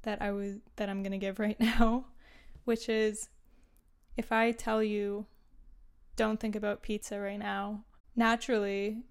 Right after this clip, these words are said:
you're going to think about pizza. <laughs> The same goes for your emotions. If you try to push away your anxiety or suppress it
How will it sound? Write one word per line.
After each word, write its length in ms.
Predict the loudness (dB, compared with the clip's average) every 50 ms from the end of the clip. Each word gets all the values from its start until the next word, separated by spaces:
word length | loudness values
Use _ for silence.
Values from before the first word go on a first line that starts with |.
| -20 -10 -2
you're 220 | 2 4 4 4
going 280 | 4 4 4 4 4 2
to 100 | 0 -2
think 260 | -2 -2 -2 0 0
about 280 | -2 -2 -2 -4 -4 -2
pizza. 640 | -2 -2 -2 -2 -4 -2 4 8 8 10 8 8 6 2
<laughs> 60 | -2 -2 -2 -2 -2 -4 -6 -6 -6 -8 -10 -12 -14 -14 -16 -20 -20 -20 -20 -20 -20 -20 -20 -20 -20 -20 -20 -20 -20 -20 -20 -10 -4
The 120 | -4 -4 -2
same 340 | -2 -2 -2 -2 0 0
goes 600 | 2 8 12 12 12 12 12 12 4 -2 -8 -10 -12 -18
for 640 | -18 -6 -2 0 0 2 0 0 0 -2 -2 -4 -6 -8 -4
your 160 | -2 0 0
emotions. 880 | 2 0 0 0 0 -2 -2 -4 -8 -8 -8 -6 -6 -6 -8 -8 -12 -16 -18 -20 -20 -20 -20 -20 _ _ _ -6 -6
If 160 | -6 -2 0
you 160 | 0 0 0
try 460 | -2 -4 -4 -2 0 0 0 0 0
to 580 | -2 -4 -8 -8 -6 -4 -2 0 0 -2 -4 -6 -8 -16 -20 -20 -20 -20 -20 -16 -6
push 260 | -2 -2 -2 0 0
away 280 | 0 0 0 0 0 0
your 180 | 0 0 -2 -2
anxiety 760 | -4 -4 -4 -2 -2 -2 0 -2 -2 -2 -4 -4 -4 -6 -4
or 200 | -4 -4 -4 -4
suppress 560 | -4 -8 -8 -4 -2 0 0 0 0 -2 -2
it 280 | 0 0 0 -2 -4